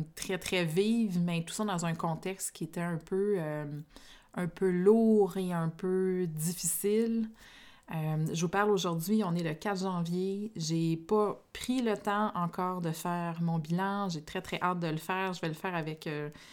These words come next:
la belle Manon de M comme Muse qui a animé un beau deux jours pour, euh,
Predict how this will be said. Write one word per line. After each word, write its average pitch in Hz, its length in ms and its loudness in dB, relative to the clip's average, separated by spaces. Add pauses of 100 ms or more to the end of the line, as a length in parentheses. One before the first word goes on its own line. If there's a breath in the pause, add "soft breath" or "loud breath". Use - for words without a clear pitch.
(340 loud breath)
la 165 140 2
belle 175 200 2
Manon 175 460 2
de 165 180 4
M 165 240 2
comme 160 200 0
Muse 180 420 0
qui 175 240 -2
a 165 80 2
animé 160 380 2
un 156 100 0
beau 196 240 4
deux 180 160 4
jours 185 440 2
pour, 175 360 -2
euh, 151 400 -4